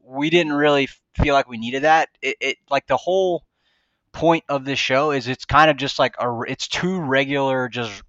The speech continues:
hardcore shows. Like, you could see this, you know, potentially on a Friday night in Philly in general, you know what I mean? S-, but, um,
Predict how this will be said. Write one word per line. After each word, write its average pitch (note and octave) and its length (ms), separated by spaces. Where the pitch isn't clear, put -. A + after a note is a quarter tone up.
hardcore A#2+ 380
shows. - 440
Like, C#3+ 180
you D3 140
could D3 180
see E3 240
this, D3 480
you D3+ 100
know, C#3 160
potentially B2+ 960
on C3+ 140
a B2+ 60
Friday C3+ 480
night B2+ 320
in B2+ 160
Philly D3 440
in B2 120
general, A2 520
you A2 140
know A2+ 120
what A2 100
I A2 60
mean? A2+ 280
S-, - 240
but, A#2 160
um, A2+ 460